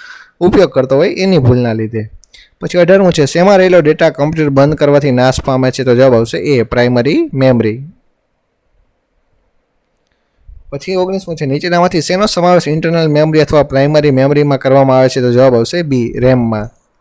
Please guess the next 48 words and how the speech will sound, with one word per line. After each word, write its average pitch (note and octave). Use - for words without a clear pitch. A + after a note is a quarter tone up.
પછી D3+
વીસમું F3
છે D#3+
નીચેનામાંથી F3
શેનો F#3
સમાવેશ D#3+
એક્સટર્નલ D#3+
મેમરી D3+
અથવા C#3+
સેકન્ડરી D3
મેમરીમાં C#3
કરવામાં B2+
આવે A#2+
છે? B2
તો B2
જવાબ B2
આવશે A2+
ડી, B2+
આપેલા C3+
તમામ, A#2+
એટલે B2+
કે A#2+
હાર્ડ B2
ડિસ્ક, C3+
ફ્લોપી, C#3
પછી -
બીજું C3
આવશે A#2+
સી C3
ડી, C#3
ડી C#3+
વી D3+
ડી D#3
અને C3
ત્રીજું C3
આવશે A#2+
પેન D3+
ડ્રાઈવ C3+
અથવા A#2
તો -
કે A2+
એક્સટર્નલ C3
હાર્ડ B2
ડિસ્ક. -
પછી F#3+
આગળ F3
આવે E3
છે G3+